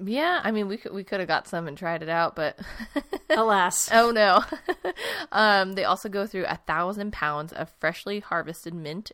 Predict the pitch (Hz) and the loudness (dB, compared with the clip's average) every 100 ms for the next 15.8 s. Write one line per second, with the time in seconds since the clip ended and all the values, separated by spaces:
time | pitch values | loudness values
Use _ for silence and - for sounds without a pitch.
0 | _ 170 160 - - 233 - - 262 - | _ -12 -12 -14 -14 -16 -16 -14 -10 -4
1 | 156 165 165 151 143 151 139 143 - - | -4 -4 -6 -6 -6 -4 -4 -4 -6 -18
2 | - _ _ _ _ _ _ 170 202 214 | -20 _ _ _ _ _ _ -12 -4 -2
3 | - - 240 285 320 320 311 339 440 - | -2 -2 -2 -2 -4 -4 -4 -6 -8 -12
4 | _ _ _ _ - - - 165 196 208 | _ _ _ _ -16 -10 -2 2 0 -2
5 | 208 208 - 160 151 139 143 - _ _ | -8 -8 -6 -6 -6 -10 -14 -18 _ _
6 | _ _ _ _ _ _ _ _ _ _ | _ _ _ _ _ _ _ _ _ _
7 | _ 202 330 440 _ - 202 214 233 - | _ -6 -4 -6 _ -10 -8 -4 -4 -6
8 | - - 294 359 220 160 _ _ _ _ | -10 -6 -4 -4 -6 -10 _ _ _ _
9 | _ _ - 160 220 160 - _ - 208 | _ _ -8 -2 0 -2 -8 _ -10 -6
10 | - 415 240 180 233 392 - 175 165 175 | -4 -2 -2 -2 -6 -6 -10 -12 -10 -10
11 | 247 _ _ _ _ 151 185 196 175 _ | -12 _ _ _ _ -8 -4 -4 -8 _
12 | 330 - _ _ - 196 190 185 214 202 | -18 -18 _ _ 0 2 2 0 -4 -2
13 | 196 185 185 269 - 196 165 165 156 - | -4 -6 -6 -6 -6 -6 -6 -4 -8 -6
14 | 170 165 151 170 165 170 185 180 170 170 | -2 -2 -2 -4 -8 -6 -6 -6 -6 -8
15 | 170 160 151 185 151 151 233 | -8 -8 -4 -4 -2 -4 -4